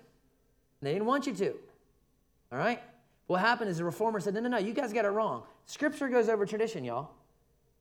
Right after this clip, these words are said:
And so what the reformers did is they said, "We want to get a copy of the Bible," one of the many things they did, "in everybody's language. We want to put it in the vernacular of the people." And you had guys like Wycliffe and a bunch of these guys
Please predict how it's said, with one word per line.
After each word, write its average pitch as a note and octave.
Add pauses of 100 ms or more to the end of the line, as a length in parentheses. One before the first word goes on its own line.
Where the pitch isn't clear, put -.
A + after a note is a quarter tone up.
(220)
And F#3
so A3
what B3
the A#3
reformers G#3
did A3
is E3
they F#3+
said, F#3+ (260)
"We C#4
want D#4
to B3+
get A3+
a G3+
copy G#3+
of F#3
the F#3
Bible," G3+
one F#3
of E3
the D3
many A3+
things E3+
they D#3
did, E3
"in F#3+
everybody's C#4+
language. A#3+ (1300)
We F#3+
want A#3+
to F#3+
put B3+
it A#3+
in A#3 (180)
the G3
vernacular C4
of A#3+
the B3
people." C4+ (360)
And F#3
you F#3
had F3
guys F#3+
like D3
Wycliffe B3
and F#3+
a E3
bunch A#3+
of A3
these A#3
guys A#3+